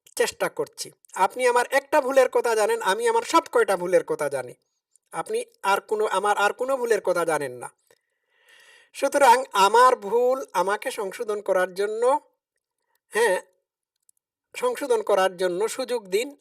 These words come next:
আমি প্রত্যেক দিন আমার ভুল ত্রুটি নিয়ে আমি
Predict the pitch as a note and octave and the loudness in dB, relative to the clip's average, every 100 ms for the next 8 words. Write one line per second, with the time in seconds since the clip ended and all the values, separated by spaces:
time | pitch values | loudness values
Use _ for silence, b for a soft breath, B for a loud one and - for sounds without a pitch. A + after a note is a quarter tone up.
0 | _ G#3+ F#3+ G3+ B3+ C#4 A3 G#3+ - A3 | _ -2 0 0 -4 -4 -6 -4 -2 0
1 | G#3 A#3 A3 F#3 F#3+ F#3+ F3 G3+ G3 F#3 | 0 -4 -4 -4 -2 -2 -2 -4 -4 -10
2 | G3 F3+ E3+ F3+ C5 b b b b - | -8 -8 -4 -4 -6 b b b b -2
3 | E3+ F3+ A#3 | 0 0 -2